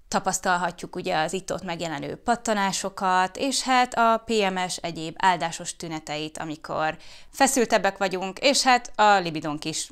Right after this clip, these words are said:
alacsonyabb szintet üt meg ebben az időszakban. Hogyha nem történt meg a beágyazódás, nem történt megtermékenyülés,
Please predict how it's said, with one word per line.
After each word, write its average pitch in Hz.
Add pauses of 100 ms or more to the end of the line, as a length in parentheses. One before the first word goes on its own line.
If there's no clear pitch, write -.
alacsonyabb 170
szintet 165
üt 156
meg 147
ebben 156
az -
időszakban. 143 (680)
Hogyha 214
nem 214
történt 175
meg 165
a 160
beágyazódás, 208
nem 170
történt 165
megtermékenyülés, 240